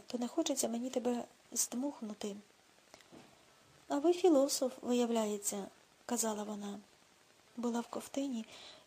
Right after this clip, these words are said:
яку купив разом з нею на базарі, що був тепер у їхньому селі щоп'ятниці. І коротенькій спідничці, котру сама вибрала. «Геть дівчисько», — подумав Яків, — «підліток підранений».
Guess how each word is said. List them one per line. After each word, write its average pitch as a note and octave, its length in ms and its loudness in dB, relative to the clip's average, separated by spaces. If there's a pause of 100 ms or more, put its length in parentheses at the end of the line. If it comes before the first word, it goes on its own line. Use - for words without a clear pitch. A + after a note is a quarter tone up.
яку B3+ 300 4
купив C4+ 340 4
разом C4+ 340 6
з B3 60 0
нею C#4 240 2
на C4+ 120 2
базарі, A#3 520 2
що - 220 4
був C4 160 0
тепер C#4 300 4
у B3 60 0
їхньому A#3+ 440 -2
селі A#3 400 2
щоп'ятниці. - 880 -2 (1120)
І C#4+ 60 4
коротенькій C#4+ 540 2
спідничці, A#3+ 840 0 (360)
котру C4 320 2
сама B3 280 4
вибрала. G#3+ 540 -4 (1080)
«Геть C#4+ 240 2
дівчисько», — C#4 680 0 (200)
подумав G#3+ 380 -2
Яків, — G#3+ 420 -4 (680)
«підліток A#3 500 4
підранений». G3+ 760 0